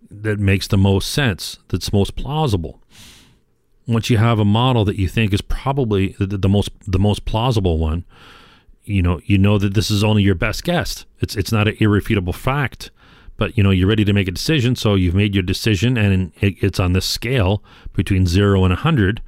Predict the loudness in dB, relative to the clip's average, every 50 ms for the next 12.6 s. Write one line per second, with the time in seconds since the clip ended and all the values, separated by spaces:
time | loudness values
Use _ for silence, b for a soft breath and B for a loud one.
0 | B B B B B B B B -4 -2 0 2 0 0 -2 -2 -2 -2 -2 0
1 | 0 -2 0 0 0 0 0 -2 -4 _ _ _ _ -10 -4 -2 0 0 0 0
2 | -2 -2 -2 -2 -6 _ b b b b b b b b _ _ -8 -8 -4 -4
3 | -4 -4 -2 -2 -2 0 0 0 -2 -4 -6 -6 -4 -2 -2 0 0 0 0 2
4 | 2 2 2 0 2 2 2 0 0 -4 -6 -12 -6 -4 -4 -2 0 -2 -2 0
5 | -2 -2 -2 -2 -2 0 2 2 2 0 B B B B B B B -6 -4 -2
6 | 0 0 2 2 2 2 2 0 0 -2 0 0 0 0 -2 -6 -12 _ b b
7 | b b b b b b b 0 0 2 2 2 2 2 2 2 0 -2 -6 _
8 | _ _ b b b b b b 0 2 2 2 0 0 -4 -4 _ -6 -2 0
9 | 2 2 2 2 2 2 2 4 4 4 6 4 4 2 0 -4 0 2 2 4
10 | 2 2 0 0 0 0 0 0 0 -2 -2 0 2 2 2 2 2 2 0 0
11 | -2 -4 -8 _ -4 -4 -2 0 0 0 0 0 -2 -2 -2 -2 0 0 0 0
12 | 2 0 0 2 2 2 0 0 -2 -8 -12